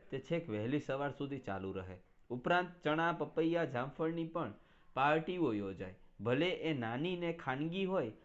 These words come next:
આમ પા-, વાડીમાં લોકો કામની સાથે ખાવા પીવાનો આનંદ પણ લે છે. બીજું, વાડીની લીલી દુનિયા વચ્ચે કેટ કેટલા જગ હોય છે,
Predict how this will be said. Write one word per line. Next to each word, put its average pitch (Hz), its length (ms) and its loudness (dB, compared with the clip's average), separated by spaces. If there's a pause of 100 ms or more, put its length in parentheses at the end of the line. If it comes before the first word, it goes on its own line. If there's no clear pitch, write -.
આમ 165 280 -2
પા-, 131 240 0 (120)
વાડીમાં 104 540 0 (120)
લોકો 131 260 0
કામની 151 480 -2
સાથે 170 300 -4
ખાવા 151 360 0
પીવાનો 151 420 0 (120)
આનંદ 127 380 -4
પણ 113 260 -4
લે 95 240 -6
છે. 90 180 -12 (720)
બીજું, 165 400 2 (400)
વાડીની 185 480 6
લીલી 165 320 4
દુનિયા 170 400 2
વચ્ચે 170 380 0 (320)
કેટ 180 300 -2
કેટલા 147 400 0
જગ 123 360 0
હોય 110 300 2
છે, 101 200 -6